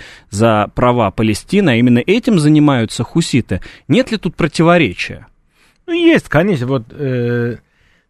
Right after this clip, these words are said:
Speaker 2: надо, э, сначала сказать, вот хуситы или Йемен, да, они являются гордостью, э, исламского мира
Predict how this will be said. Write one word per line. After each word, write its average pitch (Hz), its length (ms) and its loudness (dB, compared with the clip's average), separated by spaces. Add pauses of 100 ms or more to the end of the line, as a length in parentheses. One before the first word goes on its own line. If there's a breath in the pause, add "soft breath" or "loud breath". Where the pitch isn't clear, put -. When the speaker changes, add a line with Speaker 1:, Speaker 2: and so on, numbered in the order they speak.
Speaker 2:
надо, 139 560 0
э, 123 220 -6
сначала 123 600 -6
сказать, 131 580 -4
вот 113 180 -8
хуситы 131 640 -6
или 113 220 -2
Йемен, 110 640 0
да, 139 260 -2 (580)
они 113 520 -4
являются 120 840 -2 (520)
гордостью, 147 920 -2 (380)
э, 98 680 -8 (100)
исламского 131 800 -4 (380)
мира 185 460 -2